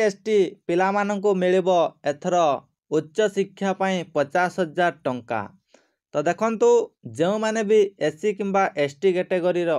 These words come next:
ଅଟନ୍ତି, ସେମାନଙ୍କୁ ଉଚ୍ଚ ଶିକ୍ଷା ପାଇଁ ପଚାଶ ହଜାର ଟଙ୍କା ମିଳିବ।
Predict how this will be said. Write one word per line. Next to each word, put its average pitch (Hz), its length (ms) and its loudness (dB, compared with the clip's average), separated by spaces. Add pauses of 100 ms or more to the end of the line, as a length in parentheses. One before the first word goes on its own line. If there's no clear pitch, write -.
(140)
ଅଟନ୍ତି, 160 440 -2 (140)
ସେମାନଙ୍କୁ 180 580 -4 (380)
ଉଚ୍ଚ 170 400 -2
ଶିକ୍ଷା 226 420 -2
ପାଇଁ 233 300 -2
ପଚାଶ 208 340 0 (120)
ହଜାର 220 260 -2
ଟଙ୍କା 214 320 -2 (400)
ମିଳିବ। 175 480 2